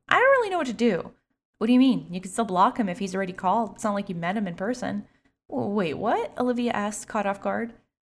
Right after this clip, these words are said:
"Yeah, I thought that's what you were gonna do," Sammy said, taking her in with her huge dark eyes. "But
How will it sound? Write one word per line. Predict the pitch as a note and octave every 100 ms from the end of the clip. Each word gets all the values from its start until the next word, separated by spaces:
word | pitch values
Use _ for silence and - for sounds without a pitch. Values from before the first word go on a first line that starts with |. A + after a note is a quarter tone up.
| _ -
"Yeah, | A#3 G#4+ D4+
I | F#3+
thought | F#3+ A#3
that's | B3 B3
what | B3
you | A#3+
were | A3+
gonna | A3+ G#3
do," | C4 C4 F3+
Sammy | - G3 F#3+
said, | F#3+ G3 F#3 -
taking | G#3+ G#3 G3
her | G3+ G3
in | G3+ F3
with | E3+
her | F#3
huge | - A3 A#3 -
dark | G#3 G3
eyes. | F#3+ E3+ - - - _ _ _ _ _ -
"But | F3+ F3 -